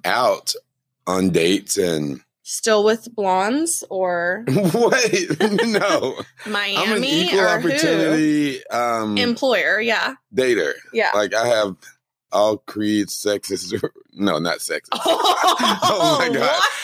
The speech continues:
Speaker 1: I was trying to re-
Speaker 2: We just found out
Speaker 1: No,
Speaker 2: something new,
Speaker 1: no,
Speaker 2: guys.
Speaker 1: no, listen. I was trying to repeat that thing that, um,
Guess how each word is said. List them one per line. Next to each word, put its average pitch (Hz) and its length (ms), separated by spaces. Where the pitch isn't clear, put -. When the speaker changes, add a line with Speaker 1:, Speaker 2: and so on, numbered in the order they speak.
Speaker 1:
I 180 160
was 147 100
trying 214 160
to 202 100
re- 170 120
Speaker 2:
We 349 120
just - 280
found 262 220
out 269 120
Speaker 1:
No, 139 60
Speaker 2:
something 180 360
new, 151 180
Speaker 1:
no, 151 60
Speaker 2:
guys. - 440
Speaker 1:
no, 170 140
listen. 147 520
I 147 100
was 139 100
trying 165 180
to 147 100
repeat 123 440
that 120 260
thing 131 280
that, 113 160
um, 87 380